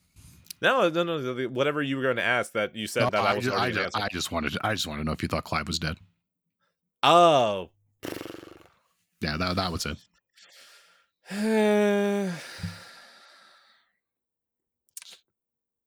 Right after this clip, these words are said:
Speaker 1: Is Clive dead? I don't know. Wasn't there one, no, di-, wasn't Sid just walking around with Stonehand?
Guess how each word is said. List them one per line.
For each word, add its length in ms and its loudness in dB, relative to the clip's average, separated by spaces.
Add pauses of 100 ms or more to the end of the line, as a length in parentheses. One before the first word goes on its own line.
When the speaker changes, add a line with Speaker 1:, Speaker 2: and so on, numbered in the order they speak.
(140)
Speaker 1:
Is 180 -14
Clive 260 -8
dead? 260 -10 (920)
I 120 0
don't 140 0
know. 300 -2
Wasn't 280 -2
there 200 2
one, 340 -2 (100)
no, 220 2 (260)
di-, 160 -2
wasn't 360 0
Sid 400 0
just 180 -6
walking 280 0
around 320 -2
with 120 -2
Stonehand? 640 -4